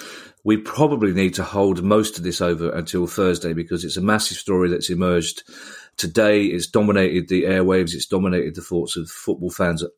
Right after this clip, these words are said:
all over social media. 'Cause Liverpool, Manchester United have, uh, released a blueprint, according to the Daily Telegraph, for a change to football, in particular a change to, uh, the Premier League. And they've said that if the E F L agree to this change, they can get two hundred and fifty million pounds.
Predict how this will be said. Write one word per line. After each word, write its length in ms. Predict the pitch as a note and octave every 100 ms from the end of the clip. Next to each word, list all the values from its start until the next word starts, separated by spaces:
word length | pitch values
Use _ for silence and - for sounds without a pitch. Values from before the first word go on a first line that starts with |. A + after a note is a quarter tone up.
| -
all 220 | F2+ F#2
over 160 | E2+ E2+
social 380 | - E2 F2+
media. 360 | F2 F2 E2 E2 - - - - - _
'Cause 180 | - F#2+
Liverpool, 340 | C3 B2 C3
Manchester 440 | A#2 A2+ G#2 G2+ G#2+
United 460 | G#2 G#2 F#2+ F#2+
have, 400 | E2+ G2 G2 F2+ F2 -
uh, 360 | D2+ E2 E2+ E2+ D2+
released 380 | F#2+ G#2+ G#2+ G#2
a 40 |
blueprint, 640 | - B2+ C#3 C3+ D#2+ -
according 340 | - G2 G2 F2+
to 120 | E2+
the 60 |
Daily 200 | F2 F2
Telegraph, 520 | E2 F#2 E2+ F2+ E2+ - - - - - _
for 240 | - G#2
a 80 | F#2
change 640 | - A2 G2+ G2 F2+ -
to 140 | - F2+
football, 420 | - B2 F2+ F#2
in 80 | F2+
particular 420 | - G#2+ - F2+
a 60 | F2
change 480 | - F#2 F2+ E2
to, 400 | - F#2+ F2 E2+ E2 _ - _ _ _ _ -
uh, 180 | D#2 D2
the 120 | E2
Premier 320 | - G2 G2
League. 340 | G#2+ B2 A#2
And 160 | - F2+
they've 160 | F#2+ F#2
said 280 | A#2 F#2+
that 200 | F2+ F#2
if 320 | F#2+ F#2+ - -
the 100 | F#2+
E 240 | F#2+ F#2+
F 140 | F#2 G#2
L 260 | F#2+ F#2
agree 340 | F2 G#2+ A2 A2+
to 100 | G2+
this 200 | G2 -
change, 440 | A2+ G2 G2 F#2
they 140 | F#2+
can 160 | F2+ F#2
get 300 | G2 F#2 -
two 120 | -
hundred 200 | F2+ E2
and 60 | E2+
fifty 220 | F#2 -
million 320 | F2 E2+ E2+
pounds. 520 | D#2+ F#2+ F#2+ F#2 F#2